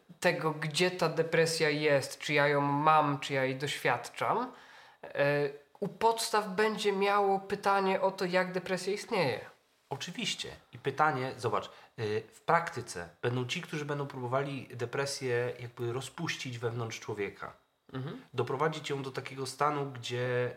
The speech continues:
Speaker 2: y, ona się tak rozrzedzi, że jej stężenie będzie znośne.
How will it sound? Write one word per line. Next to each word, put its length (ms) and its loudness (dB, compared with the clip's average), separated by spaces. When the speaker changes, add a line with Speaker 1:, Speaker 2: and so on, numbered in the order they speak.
Speaker 2:
y, 320 -6
ona 200 -2
się 140 -4
tak 240 0
rozrzedzi, 720 0
że 140 0
jej 160 -2
stężenie 540 -2
będzie 680 -4
znośne. 640 -4